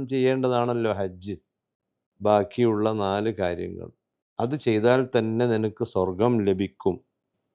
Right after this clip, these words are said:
നബി സല്ലല്ലാഹു അലൈഹി വസല്ലമയുടെ അടുക്കൽ നിന്ന് ആ സഹോദരൻ പിരിഞ്ഞു പോകുമ്പോൾ അനുയായികളോട് തിരുദൂതർ സല്ലല്ലാഹു അലൈഹി വസല്ലമ പറഞ്ഞു, "മൻ സർറഹു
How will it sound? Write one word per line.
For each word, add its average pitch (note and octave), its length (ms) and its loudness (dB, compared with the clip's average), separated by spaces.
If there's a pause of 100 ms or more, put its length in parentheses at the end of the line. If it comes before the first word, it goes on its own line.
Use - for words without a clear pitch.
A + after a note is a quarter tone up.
നബി A2 220 4
സല്ലല്ലാഹു D3+ 720 4
അലൈഹി D3 300 4
വസല്ലമയുടെ C#3+ 720 0
അടുക്കൽ C3 460 0
നിന്ന് C3 260 2
ആ A#2+ 260 2
സഹോദരൻ B2 720 -2
പിരിഞ്ഞു A2 440 -4
പോകുമ്പോൾ G#2+ 600 -2 (500)
അനുയായികളോട് A2+ 1000 2 (720)
തിരുദൂതർ A2+ 540 4
സല്ലല്ലാഹു G2+ 720 -2
അലൈഹി F#2+ 440 0
വസല്ലമ G2+ 540 0 (140)
പറഞ്ഞു, E2+ 580 -4
"മൻ G#2 260 -2
സർറഹു G#2+ 680 2